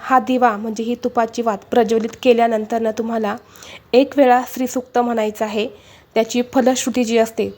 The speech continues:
तर तीसुद्धा तुम्हाला म्हणायची आहे. एक वेळा तुम्हाला व्यंकटेश स्तोत्र म्हणायचं आहे, सोळा वेळा विष्णू गायत्री मंत्र म्हणायचा आहे, सोळा वेळा लक्ष्मी गायत्री मंत्र म्हणायचा आहे,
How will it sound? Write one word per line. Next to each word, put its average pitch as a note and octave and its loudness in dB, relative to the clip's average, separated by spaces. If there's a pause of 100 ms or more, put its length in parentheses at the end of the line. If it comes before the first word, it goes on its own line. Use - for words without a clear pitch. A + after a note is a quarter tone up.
तर G#3 -2 (120)
तीसुद्धा A#3 0
तुम्हाला A3 0
म्हणायची G#3+ 0
आहे. A3+ -4 (440)
एक B3 2
वेळा C4 8
तुम्हाला A#3 0
व्यंकटेश A3 -2
स्तोत्र A#3 -4
म्हणायचं A3+ 0
आहे, A3 -2 (500)
सोळा B3+ 6
वेळा B3+ 0
विष्णू C4 -4
गायत्री A3 -2
मंत्र A3+ -4
म्हणायचा A3+ -2
आहे, A3+ -4 (500)
सोळा B3+ 6
वेळा C4 2
लक्ष्मी B3+ -4
गायत्री A#3 -2
मंत्र A#3+ -4
म्हणायचा A3+ -4
आहे, A3 -4